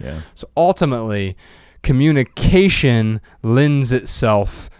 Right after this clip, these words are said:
Speaker 2: to compassion.
Speaker 1: Mm.
Speaker 2: There's another tweet for you, Sean.
Speaker 1: It's good,
Speaker 2: You're on
Speaker 1: man.
Speaker 2: fire.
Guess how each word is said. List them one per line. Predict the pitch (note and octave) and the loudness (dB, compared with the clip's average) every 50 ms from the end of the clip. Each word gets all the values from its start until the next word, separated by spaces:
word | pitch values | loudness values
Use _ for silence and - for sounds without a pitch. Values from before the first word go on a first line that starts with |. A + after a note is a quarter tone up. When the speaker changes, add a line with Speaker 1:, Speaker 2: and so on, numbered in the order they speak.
| _ _ - | _ _ -12
Speaker 2:
to | - - A#2+ A2 G#2+ G2+ | -4 0 2 2 2 0
compassion. | - - - G#2 G2+ F#2+ - - - G2+ F#2+ F2+ - - - F#2+ E2 E2 E2+ F2 F#2+ F#2 F2+ F#2 F#2 F2+ E2+ E2 E2+ D#2+ | -2 -4 -6 -6 -6 -4 -4 -2 0 0 -2 -2 -4 -8 -10 -10 -10 -10 -8 -8 -6 -6 -6 -6 -6 -6 -8 -10 -10 -12
Speaker 1:
Mm. | - _ _ _ - | -16 _ _ _ -10
Speaker 2:
There's | - B2+ A2+ | -8 -6 -4
another | G#2+ A2 A#2+ B2+ | -2 -2 -2 -2
tweet | A#2 - B2 D3+ D#3 - | 0 0 0 0 0 -2
for | G#2+ F#2 | -2 -2
you, | F2+ F#2 | -2 -2
Sean. | - - G#2 G2+ | -2 -2 -2 0
Speaker 1:
It's | G#2 A2 | 0 0
good, | A#2 A#2 | 2 2
Speaker 2:
You're | A#2+ D3+ C#3+ | 2 4 4
on | A#2+ G2+ | 2 2
Speaker 1:
man. | G2+ G2+ | 2 0
Speaker 2:
fire. | A#2 B2 C3+ B2+ G#2+ F#2+ F#2+ | 2 2 2 2 0 -2 -4